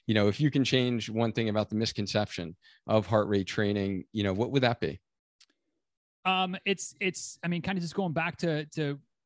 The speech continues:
Speaker 2: a little bit of a theme here, but, like, the fact that you can slow down and still get faster, you know, there's so much of this no pain, no gain. If, uh, you know, you're not, you're not just killing it every day, you're not making progress. And,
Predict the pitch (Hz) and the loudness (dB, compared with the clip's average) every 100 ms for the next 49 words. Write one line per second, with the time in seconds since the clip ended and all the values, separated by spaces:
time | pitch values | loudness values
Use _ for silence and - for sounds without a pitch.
0 | _ _ - 143 160 143 127 - 214 196 | _ _ -4 -2 0 -2 -6 -4 0 0
1 | 156 147 165 151 135 - _ _ _ 143 | 0 -2 -4 -4 -6 -10 _ _ _ -6
2 | - 185 - 160 175 - 170 175 - 165 | -2 -2 -2 -4 -4 -4 -6 -6 -4 -4
3 | 139 147 165 - 151 180 180 208 - 113 | -4 -6 -8 -6 -6 -6 -6 -8 -8 -8
4 | 135 143 131 - 165 190 185 175 160 139 | -6 -6 -6 -2 0 0 -2 -2 -2 0
5 | 160 - 165 160 165 139 143 151 143 143 | 0 0 -4 -2 -4 -6 -6 -6 -8 -10
6 | 143 135 131 135 151 - 147 151 156 _ | -8 -6 -6 -6 -6 -8 -6 -4 -6 _
7 | _ _ _ _ _ _ _ _ 147 147 | _ _ _ _ _ _ _ _ -8 -6
8 | - 202 180 170 165 156 160 151 160 156 | 0 0 2 0 0 0 0 0 -2 -4
9 | 160 147 165 170 160 143 - 143 | -6 -6 -6 -6 -6 -8 -8 -10